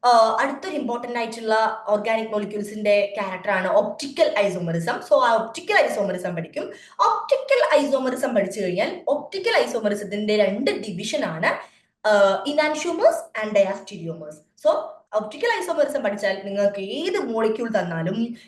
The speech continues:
ഏത് ഓർഗാനിക് മോളിക്യൂൾ തന്നാലും ആ ഓർഗാനിക് മോളിക്യൂൾസിനെ enantiomer ആയിട്ടും diastereois-, ഡയ-, diastereomers ആയിട്ടും നമുക്ക് ക്ലാസിഫൈ ചെയ്യാൻ കഴിയും. So fundamental of organic chemistry എന്ന് പറയുന്ന ഈ ഒരു ചാപ്റ്റർ പഠിക്കുമ്പോഴത്തേക്കും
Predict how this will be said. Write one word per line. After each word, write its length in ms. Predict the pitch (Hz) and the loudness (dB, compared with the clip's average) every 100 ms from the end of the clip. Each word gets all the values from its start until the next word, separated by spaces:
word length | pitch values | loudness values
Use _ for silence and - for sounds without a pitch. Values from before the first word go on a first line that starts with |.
| 214 | -6
ഏത് 300 | 277 392 311 | -4 0 2
ഓർഗാനിക് 480 | - 220 220 226 | 2 2 0 0
മോളിക്യൂൾ 380 | 208 202 180 196 | -2 -2 -2 -2
തന്നാലും 460 | 180 165 170 180 - | -4 -2 -2 -2 -2
ആ 100 | 415 320 | -2 0
ഓർഗാനിക് 500 | 208 196 196 175 190 | 0 2 0 0 -6
മോളിക്യൂൾസിനെ 800 | 185 175 180 180 208 302 - _ 220 | -6 -6 -8 -6 -2 -4 -4 _ -2
enantiomer 540 | 220 208 254 214 180 | 0 0 -2 -4 -4
ആയിട്ടും 380 | 170 165 165 - - - 214 | -4 -6 -6 -8 -12 -2 2
diastereois-, 680 | 226 - - 214 190 - - - | 4 2 0 4 4 2 -6 -2
ഡയ-, 160 | 214 208 220 | 0 2 2
diastereomers 720 | 240 - 214 196 185 175 185 | 2 0 -6 -6 -6 -6 -4
ആയിട്ടും 420 | 170 165 349 - | -4 -2 -4 -6
നമുക്ക് 280 | 196 180 165 - - - | -6 -4 0 0 -2 -6
ക്ലാസിഫൈ 400 | 247 185 214 190 | -2 -2 -2 -6
ചെയ്യാൻ 260 | 170 175 147 | -6 -6 -8
കഴിയും. 300 | 156 156 - _ _ | -10 -14 -18 _ _
So 60 | - 605 - | 2 2 2
fundamental 560 | 403 392 392 392 370 349 | 0 2 0 -2 -6 0
of 420 | 302 320 - 285 | 2 2 4 4
organic 280 | 285 294 285 | 6 4 2
chemistry 340 | 285 254 - | -4 -8 -6
എന്ന് 120 | 285 262 | -4 0
പറയുന്ന 220 | 240 233 | 0 0
ഈ 140 | 240 | -2
ഒരു 80 | 254 | -4
ചാപ്റ്റർ 420 | 226 226 196 - | 0 2 2 -4
പഠിക്കുമ്പോഴത്തേക്കും 840 | 208 196 185 180 175 165 170 214 | -6 -4 -4 -4 -4 -4 -6 -6